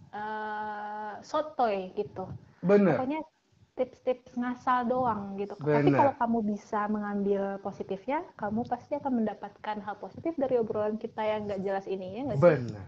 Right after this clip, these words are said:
Speaker 2: bener. Jadi
Speaker 1: <laughs> Aduh.
Speaker 2: kalau, kalau, kalau ag-, gue sih mendingan lo diserap-serap baik-baik ya, karena ini agak, agak, agak sulit buat diserap. Jadi tolong, tolong di-rewind-rewind lagi dari awal.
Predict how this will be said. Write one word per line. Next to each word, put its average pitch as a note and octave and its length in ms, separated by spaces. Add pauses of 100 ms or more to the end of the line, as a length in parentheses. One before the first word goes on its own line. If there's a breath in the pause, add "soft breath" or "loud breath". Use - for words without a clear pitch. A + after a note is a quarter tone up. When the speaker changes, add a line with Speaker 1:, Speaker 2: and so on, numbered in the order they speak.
(440)
Speaker 2:
bener. A#2+ 360 (360)
Jadi D#3 240
Speaker 1:
<laughs> D#3 160
Aduh. - 160
Speaker 2:
kalau, C3 420 (140)
kalau, C3 400
kalau B2+ 380 (180)
ag-, C3 320
gue C#3 320
sih D#3 320
mendingan C3 560 (160)
lo B2+ 400 (160)
diserap-serap B2 1300
baik-baik C3 640
ya, C3+ 160
karena C3+ 220
ini E3 180
agak, B2 460
agak, A2+ 400
agak A#2 340
sulit D#3 300
buat C3+ 100
diserap. B2 460
Jadi C3 320
tolong, A#2 560
tolong A#2 320
di-rewind-rewind A#2+ 880
lagi C3 480
dari D#3 160
awal. E3+ 640